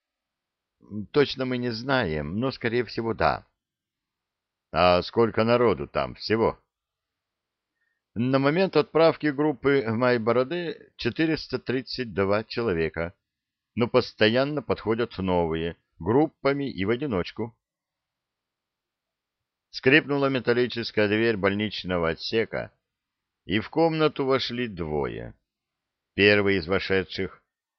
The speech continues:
имел знаки различия капитана, второй — майора Н К В Д.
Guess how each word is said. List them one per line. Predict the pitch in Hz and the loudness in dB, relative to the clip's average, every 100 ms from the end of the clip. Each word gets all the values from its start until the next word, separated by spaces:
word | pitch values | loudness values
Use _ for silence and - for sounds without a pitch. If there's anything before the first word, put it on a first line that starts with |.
| - | -4
имел | 92 131 151 | -2 0 0
знаки | 123 139 139 127 | -2 -2 -2 0
различия | 117 113 90 101 101 - 98 | 2 2 0 -4 -6 -4 -4
капитана, | - - 87 - 69 62 55 - _ _ _ _ | -4 -6 -6 -2 -2 -4 -10 -16 _ _ _ _
второй — | - 104 98 120 143 - | 2 4 6 4 2 0
майора | 117 107 95 87 95 104 110 | 0 2 4 2 2 2 0
Н | 92 92 | -4 -6
К | - | -4
В | 92 82 | -4 -4
Д. | 62 57 | -6 -10